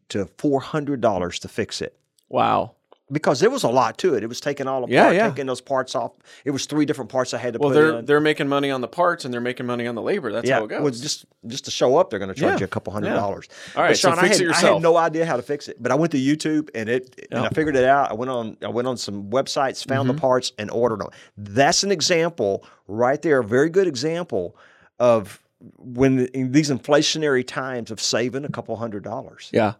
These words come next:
Speaker 1: Yeah.
Speaker 2: And I, I, I can say from personal experience, Bob actually got me my last, last Christmas, he got me a very useful Christmas gift. I apologies,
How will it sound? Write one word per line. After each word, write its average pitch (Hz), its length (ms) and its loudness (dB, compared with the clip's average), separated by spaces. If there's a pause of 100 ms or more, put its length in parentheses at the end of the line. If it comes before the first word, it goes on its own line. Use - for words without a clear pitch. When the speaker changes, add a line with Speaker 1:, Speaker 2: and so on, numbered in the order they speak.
(120)
Speaker 1:
Yeah. 90 140 -6
Speaker 2:
And 127 80 2
I, 123 380 0
I, - 80 2
I - 40 0
can 131 140 -2
say 131 180 4
from 123 240 0
personal 120 380 -2
experience, 113 460 0
Bob 123 260 4
actually 113 320 0
got 110 180 2
me 110 120 -6
my 110 160 -6
last, 117 420 -2
last 131 320 2
Christmas, 113 380 -6
he 117 80 -4
got 113 240 0
me 113 240 -4 (360)
a - 60 -6
very 156 320 2
useful 117 220 0
Christmas 107 440 0
gift. - 360 4 (320)
I - 60 -8
apologies, 120 500 0